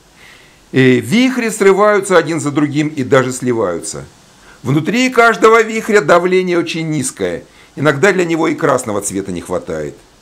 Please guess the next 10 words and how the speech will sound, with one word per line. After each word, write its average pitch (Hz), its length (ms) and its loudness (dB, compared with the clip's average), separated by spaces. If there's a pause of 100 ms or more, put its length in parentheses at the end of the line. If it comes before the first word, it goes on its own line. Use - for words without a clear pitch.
(560)
Вихри 202 400 0
видны 202 400 -2
и 190 220 0
на 180 160 2
внешнем 151 480 -4
обводе, 98 480 -4 (240)
но 202 240 0
они 190 240 -2
не 156 240 -2
такие 131 560 -2